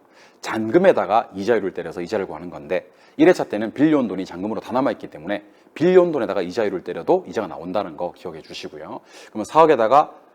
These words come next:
얼마를 때려야지 이천육백이 됩니까? 하시는 분들은요. 이천육백을 사억으로 나눠주니까 영점영육오. 그래서 육 점 오 퍼가 되고. 그다음 두 번째는 뭘 보냐면 이 회차 상환해야 될 원금을 물었단 말이야. 자, 그러면 여러분 일 회차 원금에서,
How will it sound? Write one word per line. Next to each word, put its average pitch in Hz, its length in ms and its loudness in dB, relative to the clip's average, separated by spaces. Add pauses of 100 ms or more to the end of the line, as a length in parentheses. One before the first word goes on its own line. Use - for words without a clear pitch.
(140)
얼마를 185 360 8
때려야지 101 320 0
이천육백이 107 460 -6
됩니까? 85 360 -6
하시는 85 300 -10
분들은요. 82 460 -6 (200)
이천육백을 107 480 -4
사억으로 107 240 -6
나눠주니까 87 400 -8
영점영육오. 87 640 -10 (600)
그래서 85 200 -14
육 90 100 -12
점 98 120 -8
오 90 40 -8
퍼가 - 160 -14
되고. 80 340 -16 (380)
그다음 120 180 -8
두 156 120 -2
번째는 202 300 6
뭘 80 120 -12
보냐면 87 260 -14
이 127 160 0
회차 233 220 4
상환해야 123 340 -6
될 82 120 -10
원금을 104 340 -4
물었단 82 300 -10
말이야. 76 400 -14 (280)
자, 98 120 -12
그러면 90 280 -8 (260)
여러분 90 200 -14
일 214 140 8
회차 240 180 6
원금에서, 92 400 -8